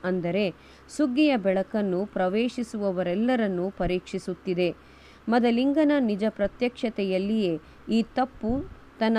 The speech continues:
ಅವಕಾಶದ ಪ್ರಯೋಜನಕ್ಕೆ ಕಾಲೂರಿದೆ ಮತ್ತು ಕೆಲವರು ಅತ್ಯಗತ್ಯವಾದ ಮದುವೆಯ ಪೋಷಾಕನ್ನು ಪಕ್ಕಕ್ಕೆ ಎಸೆಯುವರು.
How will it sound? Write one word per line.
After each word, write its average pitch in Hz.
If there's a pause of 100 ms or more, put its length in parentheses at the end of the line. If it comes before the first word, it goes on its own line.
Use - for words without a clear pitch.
(120)
ಅವಕಾಶದ 254
ಪ್ರಯೋಜನಕ್ಕೆ 202
ಕಾಲೂರಿದೆ 190
ಮತ್ತು 190
ಕೆಲವರು 190 (560)
ಅತ್ಯಗತ್ಯವಾದ 220 (100)
ಮದುವೆಯ 208
ಪೋಷಾಕನ್ನು 196
ಪಕ್ಕಕ್ಕೆ 190
ಎಸೆಯುವರು. 180